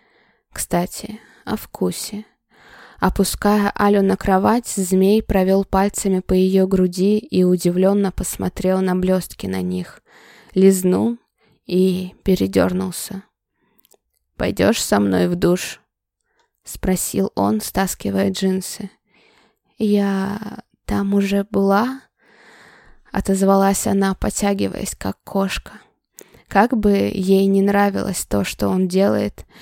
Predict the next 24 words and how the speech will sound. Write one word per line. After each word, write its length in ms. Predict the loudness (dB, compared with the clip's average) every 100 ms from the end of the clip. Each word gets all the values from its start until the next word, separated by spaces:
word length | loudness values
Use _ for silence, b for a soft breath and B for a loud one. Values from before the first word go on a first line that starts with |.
| B B
ей 260 | 0 2 2
все 220 | 2 2
равно 380 | 2 4 4 4
нужны 420 | 4 4 4 2
были 240 | 0 -2
перерывы, 680 | 0 0 2 2 2 0 -6 -10 B B
а 320 | -4 -2 -2 -4
она 300 | -2 2 2
догадывалась, 840 | 0 0 2 2 0 -2 -4 -8 -8
чем 260 | -4 -2
может 360 | 0 0 -2 -4
закончиться 800 | -6 -4 -2 -2 -4 -8 -6 -8
совместное 800 | -4 -2 0 0 0 -4 -6 -6
принятие 640 | -2 0 0 -4 -6 -8
душа. 520 | -4 -4 -4 -6 -10 -16 _ b b b b b b b b b
«Мне 400 | -2 2 2 2 -2
хочется 560 | 0 0 0 -6 -4
смыть 420 | -4 -2 0 0 -2
с 80 |
тебя 400 | -2 -2 0 0
вот 260 | -2 -6 -2
эту 240 | -2 -2
блестящую 760 | -2 -2 -2 -2 -2 -2 -2 -2
штуку, 560 | -4 -4 -4 -4 -6